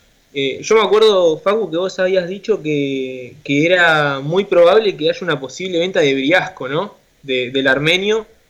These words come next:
que se hablaba de que se podía ir al Milan. ¿No podría eso de última salvarlo un poco más o,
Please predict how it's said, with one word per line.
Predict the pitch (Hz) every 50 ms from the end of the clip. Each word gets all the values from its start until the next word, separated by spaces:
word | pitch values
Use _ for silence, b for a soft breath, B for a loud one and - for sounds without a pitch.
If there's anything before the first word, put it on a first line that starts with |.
| _ _ -
que | 147
se | - 143
hablaba | 143 151 185 208 208
de | 160
que | 151 151
se | 147 - 143
podía | 143 151 165 180
ir | 165 156
al | 147 147
Milan. | 151 156 151 139 131 123 123 123 123 - _ _ _ _ _ -
¿No | 175 202 196
podría | 208 208 202 214 220 208 214
eso | 233 - 226 190
de | 160 151
última | 170 208 202 220 185 160 143
salvarlo | - 147 139 147 160 170 170 170 156
un | 151 147
poco | 165 160 156 147
más | 160 185 190 - 156
o, | 139 -